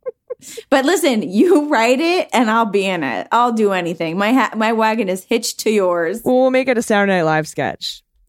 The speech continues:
Speaker 2: And we'll ha-, and the
Speaker 1: Perfect.
Speaker 2: title will be longer than the sketch itself because it is you just being dishonorably discharged for going awol.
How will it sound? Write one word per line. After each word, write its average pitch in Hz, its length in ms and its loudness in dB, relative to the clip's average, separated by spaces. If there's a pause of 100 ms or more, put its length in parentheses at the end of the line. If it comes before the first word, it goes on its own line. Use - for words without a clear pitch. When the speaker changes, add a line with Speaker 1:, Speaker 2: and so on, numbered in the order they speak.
Speaker 2:
And 208 140 0
we'll 208 140 2
ha-, 220 100 0
and 208 240 2
the 190 60 0
Speaker 1:
Perfect. - 80 -14
Speaker 2:
title 214 420 2
will 196 100 0
be 185 140 0
longer 180 640 0
than 165 200 -2
the 160 80 -2
sketch 165 300 -4
itself - 560 -6
because 170 260 -2
it 175 100 0
is 175 300 0
you 160 220 2
just 151 200 -6
being 156 200 0
dishonorably 151 500 -2
discharged 143 500 -2
for 170 140 -4
going 143 300 -2
awol. 131 580 -2